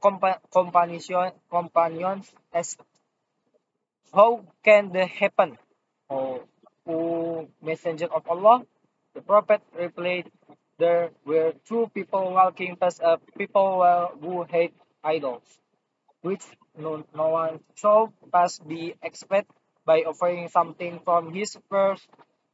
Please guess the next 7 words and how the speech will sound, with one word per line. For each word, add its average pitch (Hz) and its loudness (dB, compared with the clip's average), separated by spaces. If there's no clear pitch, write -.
So 202 6
they 226 2
said 196 0
to 175 -6
one 165 2
of 170 0
the 156 -6